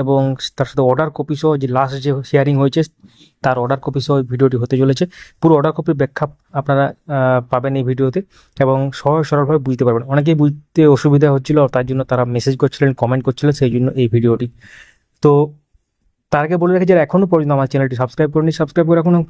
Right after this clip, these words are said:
পাশে থাকা বেল আইকন প্রেস করে all করে দেবেন, তাহলে আপডেটগুলো মিস করবেন না। এবং যারা Facebook থেকে দেখছেন, অবশ্যই আমাদের এই পেজটিকে ফলো করতে পারেন। শুরু করা যাক। তো স্ক্রিনে এখন দেখতে পাচ্ছেন অর্ডার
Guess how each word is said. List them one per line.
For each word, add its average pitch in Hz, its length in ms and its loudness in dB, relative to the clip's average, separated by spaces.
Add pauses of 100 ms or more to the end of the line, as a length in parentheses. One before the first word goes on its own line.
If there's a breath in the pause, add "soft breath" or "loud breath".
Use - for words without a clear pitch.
পাশে 139 240 -2
থাকা 180 240 0
বেল 135 200 4
আইকন 127 300 0
প্রেস 131 200 0
করে 143 160 2
all 139 120 -2
করে 147 140 0
দেবেন, 165 220 0
তাহলে 135 240 -2
আপডেটগুলো 123 340 -6 (320)
মিস 120 180 2
করবেন 117 240 0
না। 131 40 -14 (500)
এবং 147 160 4
যারা 151 220 2
Facebook 156 320 0
থেকে 170 160 2
দেখছেন, 175 220 -2 (200)
অবশ্যই 127 340 0
আমাদের 135 200 2 (100)
এই 135 80 2 (280)
পেজটিকে 131 400 2 (220)
ফলো 131 220 -2
করতে 127 200 -10
পারেন। 143 140 -12 (220)
শুরু 160 160 0
করা 165 140 2
যাক। 196 100 -10 (1400)
তো - 120 4
স্ক্রিনে 175 280 2
এখন 202 160 0
দেখতে 180 200 -2
পাচ্ছেন 185 280 0 (180)
অর্ডার 147 180 0